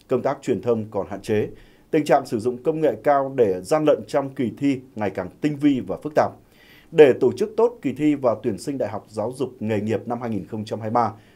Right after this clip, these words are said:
Thủ tướng Chính phủ yêu cầu Bộ Giáo dục Đào tạo, các bộ, cơ quan ngang bộ, cơ quan thuộc Chính phủ, Ủy ban Nhân dân các tỉnh, thành phố trực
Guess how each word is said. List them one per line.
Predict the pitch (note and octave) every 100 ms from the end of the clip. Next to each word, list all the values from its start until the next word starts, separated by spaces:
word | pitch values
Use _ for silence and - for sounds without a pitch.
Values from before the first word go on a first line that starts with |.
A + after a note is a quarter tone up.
| _ _ -
Thủ | F3 A#2 -
tướng | C#3+ F3+
Chính | - D#3
phủ | - C#3+ E2 - _
yêu | F#3+ D#3+
cầu | C#3 F#3+ - - - -
Bộ | D3
Giáo | B2+ C#3+
dục | E3 - B2 A#2
Đào | C3 A#2
tạo, | C3 A#2+ - - _ B2 -
các | G#3
bộ, | G3 F#3 B2
cơ | E3+ E3
quan | D#3+ D3
ngang | D3 C#3
bộ, | C#3+ - -
cơ | E3 D#3
quan | C#3+ B2+
thuộc | A#2
Chính | G#2 A#2
phủ, | E3 A2 - - _ -
Ủy | B2+
ban | B2+ D3
Nhân | C#3+
dân | C#3+
các | C3 F3
tỉnh, | A#2+ F#2
thành | G#2
phố | F#2 G#2+ -
trực | E3+